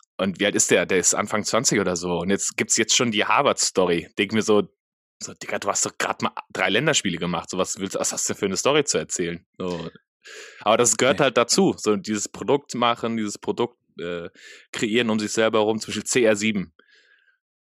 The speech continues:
Speaker 1: Das sind, das sind drei Lettern. So, und jeder weiß sofort, wer gemeint ist.
Speaker 2: Mhm.
Speaker 1: Also,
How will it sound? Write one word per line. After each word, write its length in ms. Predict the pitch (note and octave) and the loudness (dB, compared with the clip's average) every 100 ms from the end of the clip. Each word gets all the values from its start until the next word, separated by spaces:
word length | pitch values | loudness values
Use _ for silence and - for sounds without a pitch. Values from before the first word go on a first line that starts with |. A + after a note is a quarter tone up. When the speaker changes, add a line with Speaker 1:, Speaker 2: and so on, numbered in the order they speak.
| _ | _
Speaker 1:
Das 140 | - - | -10 -6
sind, 160 | G2+ _ - | -8 _ -12
das 140 | - | -12
sind 160 | - F2+ | -12 -12
drei 560 | - G2+ A#2 B2+ B2 A2+ - _ _ _ | -2 2 4 4 2 0 -16 _ _ _
Lettern. 560 | G#2 A2+ - F2+ F2 - _ _ _ _ _ _ | -2 -2 0 -4 -4 -12 _ _ _ _ _ _
So, 120 | - G2 | -4 0
und 80 | |
jeder 180 | G#2 G#2+ | 2 4
weiß 140 | G#2+ - | 2 0
sofort, 280 | G#2 A2 | 0 0
wer 100 | G2+ | 0
gemeint 320 | G2 F#2+ G2+ D2 | 0 0 0 -4
ist. 280 | D#2 - _ _ _ - | -6 -6 _ _ _ -4
Speaker 2:
Mhm. 100 | G#2+ | 0
Speaker 1:
Also, 360 | F#2+ F2 E2+ | 0 -2 -6